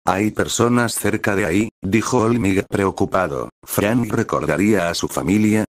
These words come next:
por algo aceptó este trabajo, para evitar tragedias.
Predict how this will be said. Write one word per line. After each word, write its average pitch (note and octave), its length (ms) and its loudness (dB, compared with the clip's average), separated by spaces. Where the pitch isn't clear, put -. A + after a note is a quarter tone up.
por F#2 180 2
algo G#2 300 0
aceptó G#2 500 -2
este A#2 260 -2
trabajo, F#2+ 580 0
para F2 220 0
evitar G2 420 0
tragedias. A2 800 -2